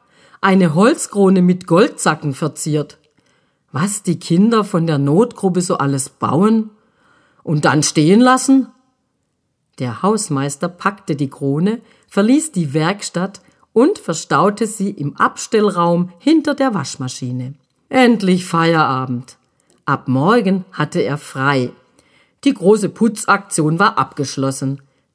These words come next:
Zwei Tage Urlaub waren verdient, ehe alles wieder von vorne losging.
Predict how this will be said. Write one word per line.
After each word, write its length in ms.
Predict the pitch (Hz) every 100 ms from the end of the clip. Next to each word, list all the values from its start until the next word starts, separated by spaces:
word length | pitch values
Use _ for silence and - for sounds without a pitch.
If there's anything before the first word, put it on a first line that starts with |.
| _
Zwei 540 | - 240 262 269 269
Tage 460 | 269 196 190 185 185
Urlaub 500 | 185 170 160 160 139
waren 340 | 143 139 147
verdient, 680 | 147 160 - 185 160 143 - _ - - _
ehe 400 | 226 196 170 180
alles 380 | 175 165 165 160
wieder 240 | 170 170
von 200 | 160 175
vorne 440 | 175 214 196 180 156
losging. 720 | 147 147 - - 156 147 147